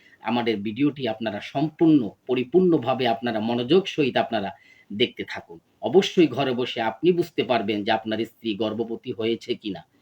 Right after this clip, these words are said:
সেটি বোঝার উপায় কি। সর্বপ্রথম এই যে নকশাটি আপনারা দেখছেন, এই নকশাটি আপনার স্ত্রীর হাতের তালুতে আপনার লিখতে হবে। একেবারে সহজ, আপনি যদি একবার মনোযোগ সহকারে দেখেন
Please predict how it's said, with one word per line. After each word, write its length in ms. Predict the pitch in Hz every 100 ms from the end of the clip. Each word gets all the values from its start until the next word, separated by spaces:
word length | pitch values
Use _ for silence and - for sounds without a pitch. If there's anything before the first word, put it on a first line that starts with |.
| _ _ _
সেটি 260 | - 139 135
বোঝার 320 | 107 104 107
উপায় 300 | 95 101 87
কি। 140 | - _ _ _ _ _ _ -
সর্বপ্রথম 720 | - 180 185 160 143 143 127 143 _ _ _ _ -
এই 160 | 185 175
যে 120 | 165
নকশাটি 500 | 131 123 - 196 156
আপনারা 300 | 143 127 113
দেখছেন, 420 | 95 98 - 107 87 _ _ _ _ _
এই 140 | 151 156
নকশাটি 560 | 131 - - 160 127 107 -
আপনার 380 | 120 - 131 110 - 160
স্ত্রীর 440 | - _ 151 117 - _ _ _
হাতের 340 | - - 117 117 -
তালুতে 340 | 113 131 135 113
আপনার 240 | 104 101
লিখতে 280 | 95 - -
হবে। 260 | - - _ _ _ _ _
একেবারে 500 | 160 185 196 165 151
সহজ, 380 | - - 127 170 - _ _ 127
আপনি 200 | - 143
যদি 160 | 143 127
একবার 360 | 117 107 151 160
মনোযোগ 340 | 147 123 120
সহকারে 480 | - 113 113 113 110
দেখেন 300 | 95 95 139